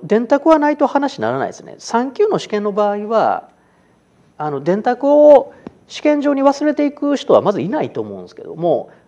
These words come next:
万が一電卓を、えー、持っていくのを忘れても、消去法でどないかできますね。力があったら。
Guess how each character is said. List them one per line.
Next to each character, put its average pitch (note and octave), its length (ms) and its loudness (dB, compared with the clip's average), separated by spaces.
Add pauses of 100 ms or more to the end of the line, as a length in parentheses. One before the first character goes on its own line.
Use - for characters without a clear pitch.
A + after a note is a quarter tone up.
万 E4+ 380 -6
が B3 120 4
一 A#3 360 -2
電 E3+ 240 -2
卓 A3 920 0
を、 B3 400 4 (440)
え A2+ 260 0
ー、 - 20 -8
持 C#3 140 -4
っ E3+ 40 -4
て G3+ 220 2
い A3+ 80 2
く C4 120 -4
の G#3 160 2
を B2 120 0
忘 A#3 220 -4
れ G#3 100 4
て G2 160 -8
も、 B2 280 -2
消 F3 220 0
去 G#3 160 4
法 A#3+ 200 4
で C4+ 460 6 (340)
ど F#3 160 0
な C4 100 0
い B3+ 60 -4
か - 120 2
で D3 120 0
き F#3+ 100 -8
ま F3+ 100 -6
す E3+ 140 -14
ね。 D#3 300 -10
力 A2 300 -2
が F#2 100 -4
あ D2+ 40 -8
っ - 100 -16
た - 120 -12
ら。 - 140 -14